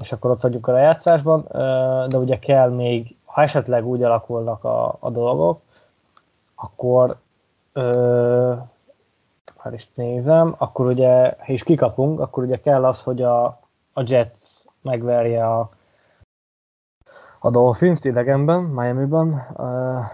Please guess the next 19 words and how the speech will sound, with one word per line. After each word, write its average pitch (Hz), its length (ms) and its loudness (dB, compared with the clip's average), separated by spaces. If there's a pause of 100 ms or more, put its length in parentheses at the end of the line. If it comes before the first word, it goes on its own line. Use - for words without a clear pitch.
úgyhogy 135 340 0
a 127 80 2
Jetsnek 123 340 0
már 120 200 -2
mindegy, 120 560 0
tehát 117 240 -4
hogy 120 180 -4
ők 123 140 -4
nyilván 123 280 -2
inkább 117 280 -2
a 117 60 2
jobb 117 200 0
draft 117 320 -4
pozícióra 117 580 -6
mennének. 143 560 -2 (1200)
Kell 139 280 2
az, 123 200 0
hogy 123 180 -2
a, 123 320 4